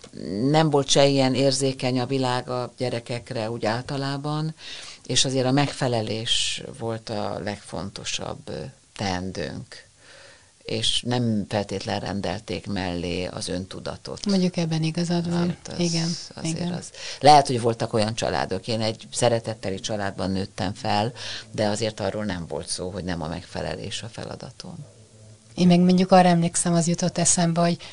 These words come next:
Speaker 2: ez a nicht vor dem Kind, hogyha a felnőttek
Speaker 1: Aha.
Speaker 2: beszélgettek, akkor a gyerekek egy kicsit menjenek arrébb, mert
Speaker 1: Igen.
Speaker 2: előttük ezekről nem beszélünk, és nem titkokról volt
Speaker 1: De,
Speaker 2: szó,
Speaker 1: ha, igen,
Speaker 2: nehezebb
Speaker 1: igen.
Speaker 2: dolgokról
Speaker 1: Igen, és
Speaker 2: talán.
Speaker 1: hát, ö, ö,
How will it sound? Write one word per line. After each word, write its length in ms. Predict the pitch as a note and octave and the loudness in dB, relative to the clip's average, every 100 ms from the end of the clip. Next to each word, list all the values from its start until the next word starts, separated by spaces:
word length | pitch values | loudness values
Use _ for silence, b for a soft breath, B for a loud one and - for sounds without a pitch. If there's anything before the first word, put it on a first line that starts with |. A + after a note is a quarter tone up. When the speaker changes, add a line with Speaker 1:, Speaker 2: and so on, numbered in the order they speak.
| B | B
Speaker 2:
ez 220 | - F3 | 2 4
a 80 | E3+ | 8
nicht 280 | E3+ F3 - | 8 6 4
vor 160 | F3+ E3+ | 4 6
dem 200 | F3 F3+ | 6 6
Kind, 280 | - A3 | 6 4
hogyha 280 | - - - | 4 2 4
a 40 | C#3 | 6
felnőttek 440 | - F#3+ F3+ D3+ | 10 10 10 6
Speaker 1:
Aha. 120 | - | 6
Speaker 2:
beszélgettek, 640 | F3+ G3+ G#3+ F#3+ F#3+ F#3 - | 8 8 8 6 6 4 4
akkor 240 | F3 - | 4 6
a 40 | F3+ | 8
gyerekek 480 | F3 E3+ E3+ E3+ | 8 6 6 2
egy 100 | E3+ | 0
kicsit 300 | - E3+ E3+ F3+ | 0 0 4 8
menjenek 460 | E3+ E3 E3 D3+ | 8 8 6 4
arrébb, 300 | D#3+ E3 E3+ | 4 6 6
mert 260 | E3+ E3+ - | 8 6 4
Speaker 1:
Igen. 280 | D3+ D#3 D#3 | -2 -2 2
Speaker 2:
előttük 460 | E3+ E3 D#3+ E3+ - | 4 4 4 -2 0
ezekről 560 | D#3 D#3+ - D#3+ D#3 D#3+ | 0 0 2 2 4 8
nem 220 | F3 E3 | 10 10
beszélünk, 380 | D#3+ - F3 E3+ | 8 6 6 6
és 80 | |
nem 180 | E3+ A#3 | 8 8
titkokról 560 | - E3+ - E3+ F#3+ G3 | 8 4 6 6 8 8
volt 240 | G#3 B3 | 8 6
Speaker 1:
De, 80 | - | 8
Speaker 2:
szó, 80 | C4+ | 8
Speaker 1:
ha, 180 | B3+ D4+ | 6 2
igen, 220 | C3+ F#3+ | 2 8
Speaker 2:
nehezebb 460 | F#3+ D3+ D3+ D#3 D#3 | 10 10 6 4 2
Speaker 1:
igen. 120 | D#3 | 2
Speaker 2:
dolgokról 260 | D3+ D#3 | 2 2
Speaker 1:
Igen, 200 | D#3+ D#3+ E3 | 0 4 4
és 100 | F#3+ | 4
Speaker 2:
talán. 240 | F#3 F3 | 4 6
Speaker 1:
hát, 180 | F#3 F#3 | 4 2
ö, 40 | - | 0
ö, 440 | A#3 A#3 - - | 2 0 -2 -8